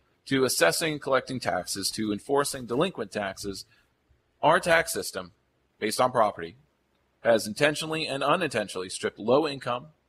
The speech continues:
black and brown property owners of generational wealth. This is the overarching reason why we must push for property tax system reform. I would say we should abolish it, replace it with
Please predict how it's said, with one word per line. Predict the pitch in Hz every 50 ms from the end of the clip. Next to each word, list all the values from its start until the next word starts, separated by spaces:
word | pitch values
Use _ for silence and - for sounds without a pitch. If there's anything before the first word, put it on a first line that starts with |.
| _ _ _ _ _ _ _ _ _ _
black | 101 104 113 113 -
and | 139 127
brown | 127 131 127 127
property | - 127 117 110 - 110 104 104
owners | 104 101 101 101 101 -
of | - 98
generational | 87 85 101 98 98 95 92 92 87 87 - - 92 87 82 -
wealth. | - 85 80 73 - - _ _ _ _ _ _ _ _ _ _ _ _ _ _ _ _
This | _ 156 196 196 - - - -
is | 143 131
the | 127 135 127 -
overarching | 143 147 139 143 131 117 123 123 - - - 123 120 113 110
reason | 117 160 208 196 151 - 90 80 - _ _ _ _ _
why | 113 113
we | 110
must | 110 107 - - - _ _ _ -
push | 175 190 190 - - - - _ _
for | _ 127
property | - - 131 123 120 - 123 123
tax | 117 - - 98 98 - - -
system | - 110 101 - - - 98 92 90 - _ _ _
reform. | 90 87 - - - 143 135 107 82 87 95 143 - _ _ _ _ _ _ _ _ _ _ _ _ _
I | 113 101
would | 101 95
say | - 98 92
we | 87 87
should | - - 85
abolish | 78 - - 92 98 98 90 85 - -
it, | 85 82 - - _ _ _ _ _ _
replace | - 98 87 82 -
it | 87 80
with | 82 82